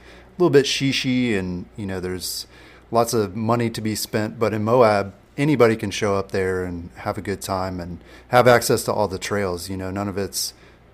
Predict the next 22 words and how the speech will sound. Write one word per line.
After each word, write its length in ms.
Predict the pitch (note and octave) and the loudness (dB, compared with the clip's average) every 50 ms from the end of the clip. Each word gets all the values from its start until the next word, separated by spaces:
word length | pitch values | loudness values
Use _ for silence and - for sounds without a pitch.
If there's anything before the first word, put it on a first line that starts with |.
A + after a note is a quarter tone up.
| _ - | _ -8
private 400 | - G#2+ G#2+ G#2+ F#2+ G#2+ G#2 - | -2 0 0 0 0 -2 -6 -4
land 480 | G2 G2 G#2 G#2 G#2 G#2 G2+ G2+ G2+ | -4 -4 -4 -4 -4 -4 -4 -4 -4
or 100 | G2+ G2 | -4 -4
anything 300 | G2 F#2+ G2 - A2 G2+ | -4 -6 -6 -6 -6 -6
like 220 | F#2+ G2 F#2+ F#2+ - | -4 -4 -6 -6 -4
that. 280 | G2+ F#2+ F#2+ G2 G2+ | -4 -2 -2 -2 -4
You 60 | G2+ F#2+ | -6 -8
don't 160 | G2 G2 G2 | -8 -6 -6
need 120 | G2+ G2+ | -6 -6
to 80 | G2 G2+ | -6 -4
buy 220 | - G2 G2 G2 | -2 -2 -2 -2
a 60 | F#2+ - - - - - | -4 -6 -12 -20 -20 -14
lift 340 | A2+ G#2+ G#2+ A#2+ A#2 - - | -8 -4 -2 -2 -2 -4 -4
ticket 440 | - A#2 A2+ A#2+ A2 A2 - - | -4 -4 -2 -2 -4 -4 -4 -10
to 100 | - - | -12 -10
ride 320 | F#2 G2 G#2+ G#2 G#2 G2+ G#2 | -4 -2 0 0 0 0 -2
anywhere. 480 | G#2 G2+ G2+ G2 G2+ G2+ G2+ G#2 G2 - - - - - - | -4 -4 -4 -4 -2 -2 -2 -2 -4 -8 -14 -20 -20 -20 -10
You 100 | - A#2+ | -4 4
do 120 | C#3 F3+ | 6 6
need 120 | F#3+ F#3 F3 | 8 8 6
to 80 | G#3+ G#3+ | 6 4
pay 460 | G#3+ - A#2+ A2+ A2+ A2+ A#2 A#2 - | 4 4 4 4 4 4 2 -2 -8